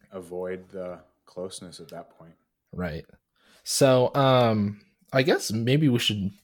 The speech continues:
Speaker 2: probably talk about, I, I like to talk about strengths and weaknesses sometimes. And I like to talk to other people about their kind of offensive and defensive security strengths and weaknesses. How does that sound?
Speaker 1: Yeah,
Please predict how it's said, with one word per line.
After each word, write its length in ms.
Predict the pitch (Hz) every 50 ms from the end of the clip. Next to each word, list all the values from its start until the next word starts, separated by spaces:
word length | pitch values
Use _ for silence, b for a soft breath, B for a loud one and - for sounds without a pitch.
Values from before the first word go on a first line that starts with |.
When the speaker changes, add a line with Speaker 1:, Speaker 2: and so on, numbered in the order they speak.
| _ _ -
Speaker 2:
probably 380 | - - 120 135 147 190 - -
talk 320 | - - 107 101 104 -
about, 540 | 110 101 101 101 101 98 101 101 - - - -
I, 200 | 123 156 190 -
I 100 | - 139 160
like 200 | 165 143 127 -
to 80 | 123
talk 240 | - - 110 104 -
about 220 | 110 104 98 -
strengths 480 | - - - - 95 98 101 101 - -
and 120 | 98 95
weaknesses 520 | 95 95 92 - 113 107 - - 135 131 -
sometimes. 680 | - 147 147 143 - 151 147 151 160 160 147 - - - - B B B B B B B B B
And 80 | 107 110
I 40 | 120
like 160 | 131 131 -
to 60 | 98
talk 200 | - 113 110 -
to 100 | - 95
other 160 | 101 104 95
people 560 | - - - 104 95 101 98 95 95 95 - b b b b b b b b
about 400 | - 104 110 104 101 101 87 110
their 140 | 113 107 104
kind 260 | - - 117 104 104
of 160 | 101 92 - - -
offensive 720 | 113 107 - - 120 107 - - 113 107 107 104 104 98
and 140 | 98 98 95
defensive 500 | 104 113 104 - 107 98 98 - 104 98
security 500 | - 95 - - 110 98 95 95 95 95
strengths 460 | - - - 95 95 98 - - -
and 120 | 98 95 98
weaknesses. 580 | 98 95 - 104 90 - - 90 92 98 -
How 100 | - 135
does 100 | 123 113
that 180 | 110 104 104 101
sound? 360 | - 78 73 73 87 107 - _ _ _ _ _ _ _ _ _ -
Speaker 1:
Yeah, 240 | 101 110 127 139